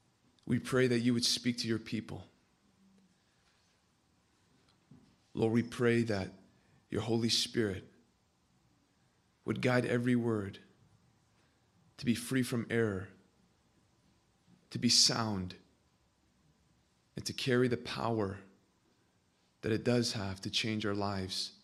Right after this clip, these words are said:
Lord, we choose not to be distracted. We choose to give you our attention. And we pray for your anointing.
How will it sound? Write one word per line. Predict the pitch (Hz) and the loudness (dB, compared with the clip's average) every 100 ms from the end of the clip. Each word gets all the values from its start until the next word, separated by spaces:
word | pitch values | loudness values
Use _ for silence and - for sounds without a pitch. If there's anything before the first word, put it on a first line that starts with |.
| _ _ _ _ _ _ _ _ _ _ - | _ _ _ _ _ _ _ _ _ _ -2
Lord, | 123 120 | 2 4
we | 117 | 4
choose | - 139 131 113 | 2 2 2 2
not | 120 117 120 | 0 0 -2
to | 120 110 | -2 -2
be | - 120 | 0 0
distracted. | 117 127 - 117 113 120 | 0 -2 0 -2 -2 -4
We | 113 | -4
choose | - 120 113 | -4 -2 -4
to | - | -4
give | 107 113 | -6 -4
you | 110 | -2
our | 101 | -4
attention. | 104 - 110 - 107 95 - - _ _ _ _ _ _ _ | -6 -6 -6 -4 -4 -6 -12 -20 _ _ _ _ _ _ _
And | - | -2
we | 123 | 0
pray | 120 - 127 120 98 | 0 0 2 4 0
for | - 117 | -4 -2
your | 110 117 117 113 - - _ _ _ - | 0 2 2 -2 -8 -20 _ _ _ -4
anointing. | 117 120 120 98 90 | 0 0 0 -4 -10